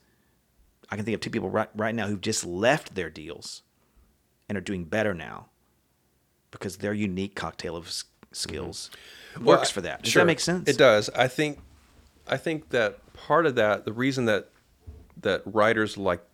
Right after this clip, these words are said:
Speaker 2: that, that you're talking about that have left their deals and are having more success on their own,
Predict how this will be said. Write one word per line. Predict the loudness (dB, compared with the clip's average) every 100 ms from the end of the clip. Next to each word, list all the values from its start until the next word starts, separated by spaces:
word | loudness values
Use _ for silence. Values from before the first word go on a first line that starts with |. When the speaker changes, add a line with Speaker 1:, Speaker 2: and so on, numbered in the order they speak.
| -2
Speaker 2:
that, | 0 2 -2
that |
you're | 0
talking | 2 2 2
about | 0 0
that | -4
have | -4
left | -2 -2 -2
their | -4
deals | 0 0 0
and | 0
are | -2 -2
having | -6 -2
more | -4
success | -4 -4 -4 -2
on |
their | -6 -2
own, | -4 -4